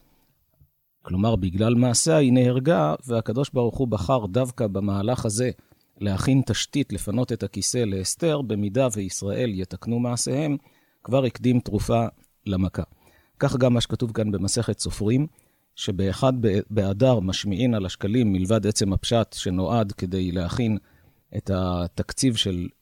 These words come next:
הוצאות בית המקדש לשנה הבאה, מוסיף כאן במסכת סופרים, "ולמה באחד באדר?" שהיה צפוי וגלוי וידוע לפני מי שאמר והיה העולם, שיהיה המן עתיד לשקול על ישראל,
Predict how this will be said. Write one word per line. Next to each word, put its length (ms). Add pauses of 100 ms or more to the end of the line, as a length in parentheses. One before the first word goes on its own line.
הוצאות 440
בית 180
המקדש 480
לשנה 360
הבאה, 360 (460)
מוסיף 340
כאן 240
במסכת 420
סופרים, 480
"ולמה 300
באחד 460
באדר?" 460 (560)
שהיה 380
צפוי 460
וגלוי 480
וידוע 520
לפני 300
מי 120
שאמר 460
והיה 260
העולם, 380
שיהיה 340
המן 300
עתיד 360
לשקול 380
על 80
ישראל, 480